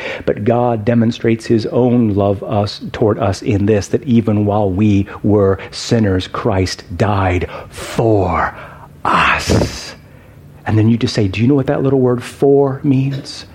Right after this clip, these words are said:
It means instead of. It means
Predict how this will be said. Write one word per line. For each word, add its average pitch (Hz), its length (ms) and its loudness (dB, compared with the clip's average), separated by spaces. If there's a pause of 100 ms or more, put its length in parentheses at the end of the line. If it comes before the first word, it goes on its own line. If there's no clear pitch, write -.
(580)
It - 120 0
means 117 440 2 (840)
instead 104 520 -2
of. - 360 -10 (760)
It 151 120 2
means 165 540 4